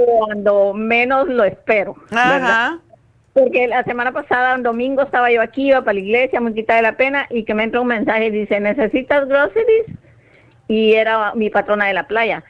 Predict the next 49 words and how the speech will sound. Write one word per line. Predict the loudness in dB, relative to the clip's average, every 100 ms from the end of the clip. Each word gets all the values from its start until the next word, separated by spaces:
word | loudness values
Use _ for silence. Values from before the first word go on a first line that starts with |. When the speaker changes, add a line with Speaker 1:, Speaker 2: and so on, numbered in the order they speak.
| -20 -8
Speaker 1:
Oh, | 0 4 6 4 4
y |
le | 2 0
contesté, | 0 -4 -2 0
"Há-, | 0 -4 -4
hágame | -4 -2 -4
favor | -2 0 0 0
lo | -4
que | -6
usted | -6 -2 0
guste". | 0 -2 0 0
"No, | 2
no, | 2 2
no, | 0 0
dime | 0 -2
qué | -4 -4
necesitas". | -2 -4 -2 -2 -2 -4
Speaker 2:
Wow. | -2 0 2 2 2 2 0
Speaker 1:
Y |
le | -2
pedí, | -4 -12 -16 _ _ _ _
y | -2
le | 0 2
pedí | 0 0
como | -2 -2
cuatro | -2 -2 -2 -2
cosas, | 2 2 0 -4 -6 -6
aceite | -2 0 0 0
de | 2
olivo, | 2 2 2 2 4 4 2 -2 -14 -6
eh, | 0 2 2 2 -2 -4 -4
y | 0 0 0
cosas | 0 0 0
así, | -2 0 2
¿verdad? | 2 0 0 0
Verduras | -2 0 2 2 0 -2
y, | 0 2 2 2
y | 0
vegetales. | 0 -4 -6 -6 -10 -8 -2
Eso | 0 -2
Speaker 2:
Mm. | -2
Speaker 1:
fue, | -4 -2
y | -2 -2
no | -2
sé |
qué | -4
otra | -2 -2
cosa | -2 -2 -2
más. | -4 -8